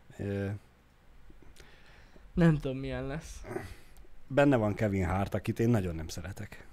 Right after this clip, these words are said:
Speaker 2: Mhm.
Speaker 1: Nagyon, nagyon.
Speaker 2: Egyébként
Speaker 1: Ki-,
Speaker 2: én sem
Speaker 1: kiráz a
Speaker 2: nagyon.
Speaker 1: hideg tőle.
Speaker 2: Az a baj, hogy
Speaker 1: Igen.
Speaker 2: ezt, őt én sem nagyon szeretem.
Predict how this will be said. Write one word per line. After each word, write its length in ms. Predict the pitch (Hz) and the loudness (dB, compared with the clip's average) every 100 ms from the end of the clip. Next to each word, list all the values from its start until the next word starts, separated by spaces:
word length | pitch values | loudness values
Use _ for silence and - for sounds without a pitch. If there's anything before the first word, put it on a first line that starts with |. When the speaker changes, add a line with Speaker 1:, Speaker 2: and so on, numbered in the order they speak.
| - | -8
Speaker 2:
Mhm. 300 | 156 160 175 180 | -4 -2 -4 -4
Speaker 1:
Nagyon, 400 | - 104 90 85 95 - | 0 0 0 -6 -10 -8
nagyon. 260 | 113 101 98 107 - - | -4 -2 -4 -10 -14 -12
Speaker 2:
Egyébként 300 | - 147 165 | -6 -4 0
Speaker 1:
Ki-, 60 | 139 | 2
Speaker 2:
én 80 | 110 | 4
sem 80 | 117 | 2
Speaker 1:
kiráz 220 | 95 90 | 2 0
a 20 | |
Speaker 2:
nagyon. 160 | 87 95 | 0 0
Speaker 1:
hideg 200 | 90 85 - | -2 -6 -10
tőle. 340 | - 95 92 95 - 196 | -8 -6 -6 -8 -14 -12
Speaker 2:
Az 160 | 160 | -8
a 60 | 160 | -6
baj, 20 | |
hogy 140 | 156 160 | -2 0
Speaker 1:
Igen. 120 | 151 | -2
Speaker 2:
ezt, 160 | 160 - | -4 -6
őt 180 | 165 | -4
én 120 | 160 139 | -2 -2
sem 160 | 131 | -4
nagyon 200 | 120 117 | -4 -4
szeretem. 540 | 123 135 127 - 160 | -4 -6 -6 -4 -6